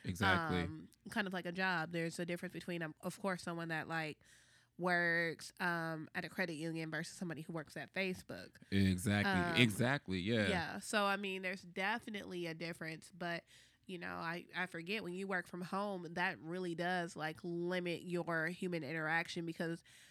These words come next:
Speaker 2: even as an entrepreneur, even if I had a more mundane job, I have to talk at some point to a client, um, to really kind of understand what it is they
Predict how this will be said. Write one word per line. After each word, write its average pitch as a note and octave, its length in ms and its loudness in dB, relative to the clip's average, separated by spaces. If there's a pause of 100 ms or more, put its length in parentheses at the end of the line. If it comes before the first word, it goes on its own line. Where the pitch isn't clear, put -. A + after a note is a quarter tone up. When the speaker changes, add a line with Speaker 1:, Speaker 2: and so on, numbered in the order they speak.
(320)
Speaker 2:
even A3 220 2
as G3 140 2
an F3 100 2
entrepreneur, F3+ 480 -2
even F#3+ 240 -2
if F#3 80 -2
I F3+ 60 -2
had F#3 180 0
a F3+ 40 -2
more F3 220 0
mundane E3+ 640 -2
job, G#3 440 2
I G3 60 -2
have F#3+ 240 0
to F3+ 60 -6
talk - 500 -4 (260)
at F#3+ 180 0
some F3 160 -4
point F3 300 -4
to F3+ 160 -2
a E3 80 -4
client, F3+ 760 -2 (680)
um, F3 340 0
to F#3+ 140 -6
really F#3 280 -2 (140)
kind F3 140 -4
of F3+ 80 -12
understand F3+ 440 -2
what F3 120 0
it E3+ 100 -4
is E3 220 -2
they E3+ 240 -2